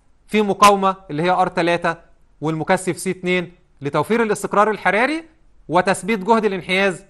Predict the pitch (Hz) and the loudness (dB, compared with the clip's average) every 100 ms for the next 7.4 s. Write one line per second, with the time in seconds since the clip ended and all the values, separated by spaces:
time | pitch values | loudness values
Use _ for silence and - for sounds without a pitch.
0 | - 151 165 214 190 135 - _ _ _ | -16 -12 -2 0 0 -4 -16 _ _ _
1 | _ _ 135 151 156 180 185 196 185 175 | _ _ -6 -4 -2 -2 0 4 4 2
2 | 165 180 185 175 170 185 175 175 190 196 | -4 -2 0 0 -2 0 0 0 -2 -2
3 | 190 196 190 - _ - 147 165 185 180 | 2 0 -2 -20 _ -2 -2 0 -2 -2
4 | 175 175 170 - 170 156 135 127 _ _ | -4 -4 -6 -8 -10 -8 -12 -14 _ _
5 | _ _ _ _ _ - 170 185 262 262 | _ _ _ _ _ -6 -4 4 4 4
6 | 240 233 214 226 233 190 175 202 - 202 | -4 2 4 4 2 -2 0 -4 -4 -8
7 | 165 190 - 151 | 2 2 2 -14